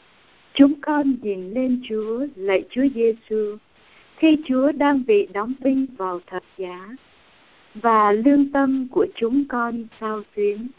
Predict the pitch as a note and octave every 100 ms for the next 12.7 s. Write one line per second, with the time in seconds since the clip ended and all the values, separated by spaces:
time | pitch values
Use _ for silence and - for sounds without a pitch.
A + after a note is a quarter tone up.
0 | _ _ _ _ _ _ _ _ _ _
1 | - C#4 D#4 - C#4+ C#4 C4 B3+ C4 B3+
2 | A3+ A3 C4+ G3+ E3+ - G#3+ - _ _
3 | _ _ _ - D#4+ D#4+ C4+ G#3 G3+ G3
4 | F#3 - G#3+ - E4 - A#3 G3 - G#3
5 | F#3+ _ G3 F#3 G3 G3+ G3 F#3 F3+ _
6 | _ _ _ - A3+ G#3+ G#3 C4+ D4 C4
7 | G#3 F#3+ G3+ G3 - G3+ F#3+ F#3 G#3+ C4+
8 | C4+ G3+ G3 F3+ - D#4 D#4 B3+ A#3 A3+
9 | A3+ A3+ G3+ F#3+ E3+ - E3 F3+ F3+ E3+
10 | - G3 - - _ _ _ _ _ _
11 | _ _ - - D#4+ D#4+ B3 G#3 G3 G3
12 | G3+ G3+ G3+ G#3 G3 C#4